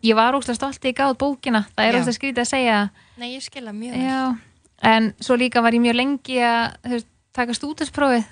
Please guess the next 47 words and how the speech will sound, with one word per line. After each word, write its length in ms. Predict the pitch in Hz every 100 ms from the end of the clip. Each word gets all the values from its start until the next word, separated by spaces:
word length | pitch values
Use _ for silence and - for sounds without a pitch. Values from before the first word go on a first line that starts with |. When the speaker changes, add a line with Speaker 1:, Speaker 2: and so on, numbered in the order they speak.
| _
Speaker 2:
Já. 140 | 214 214
Speaker 1:
og 40 |
ég 120 | 240
var 80 | 247
líka 200 | 254 247
ógeðslega 320 | 247 247 -
stolt 360 | - 269 269 -
af 60 | 247
því 40 |
Speaker 2:
Já. 100 | 277
Speaker 1:
að, 100 | 269
þú 160 | 254 254
veist, 140 | 240 143
Speaker 2:
<laughs> 60 | 156
Það 120 | 220
er 60 | 226
Speaker 1:
fara 160 | 254 254
í 40 |
skóla 280 | - 254 -
aftur 560 | 294 - - _ 277 269 254
og, 240 | 233 - - _ -
og 80 | 233
klára 320 | 262 262 269
það. 320 | 262 294 269 - _
Speaker 2:
Einmitt. 240 | 226 202 190
Speaker 1:
Þannig 160 | 196
að 60 | 196
það 60 | 208
er 20 |
svona 200 | 220 196
Speaker 2:
Stepping 400 | - 269 - 214
Speaker 1:
margt. 160 | 220 208
Speaker 2:
stones. 320 | 175 180 - -
Speaker 1:
Já, 300 | - 220 220 220 220
það 240 | 214 - 220
er 60 |
svona 120 | 220
margt 300 | 220 214 -
einhvern 160 | 214 202
veginn, 140 | 190 190
en, 120 | 185 - - _ _ _ _ _ -
en 120 | 196
ég 40 | 196
held 100 | 190
að 120 | 180
börnin 340 | 190 190 202 196 -
standi 460 | - - 208 208